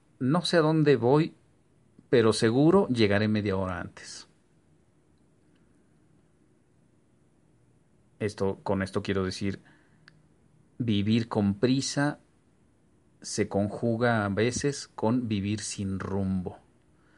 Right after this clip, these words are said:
Hacemos todo deprisa porque no nos hemos detenido a reflexionar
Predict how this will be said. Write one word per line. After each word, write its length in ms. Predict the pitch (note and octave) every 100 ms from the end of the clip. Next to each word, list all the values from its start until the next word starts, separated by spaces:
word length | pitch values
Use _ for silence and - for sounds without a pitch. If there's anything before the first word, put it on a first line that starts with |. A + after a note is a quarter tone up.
| _ _ _ _
Hacemos 500 | G2+ G2+ A#2+ A#2 A2
todo 240 | - A2+ G#2
deprisa 640 | F#2 - A#2+ C3+ D3 D#3
porque 240 | F#2+ -
no 100 | F#2+
nos 140 | G#2+ G#2
hemos 200 | G2+ F#2+
detenido 440 | F2 E2+ F#2+ A#2+
a 20 |
reflexionar 720 | G#2 F#2+ F2 - F2 G2+ C#3